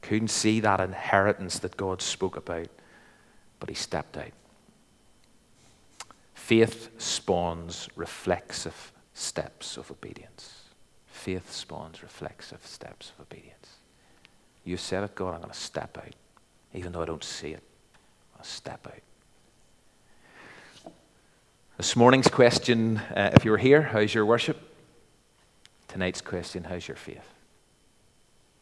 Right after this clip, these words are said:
And here's a bunch of questions just to finish. Do you have confident assurance in what you hope for and don't see? In other words,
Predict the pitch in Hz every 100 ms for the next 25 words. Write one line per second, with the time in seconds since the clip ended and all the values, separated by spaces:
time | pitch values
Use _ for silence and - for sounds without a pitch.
0 | _ _ - - - 90 92 87 90 82
1 | - - 80 - 85 85 - - - -
2 | - - - - - - _ _ _ _
3 | _ _ - _ _ _ _ _ _ _
4 | _ _ _ _ _ - 139 156 151 143
5 | 131 120 110 107 104 101 - - - -
6 | _ _ - - _ _ _ _ - _
7 | - 113 123 120 - 113 98 - - 98
8 | 95 95 92 - 92 87 95 90 87 -
9 | - 78 78 - _ - 107 110 110 104
10 | - -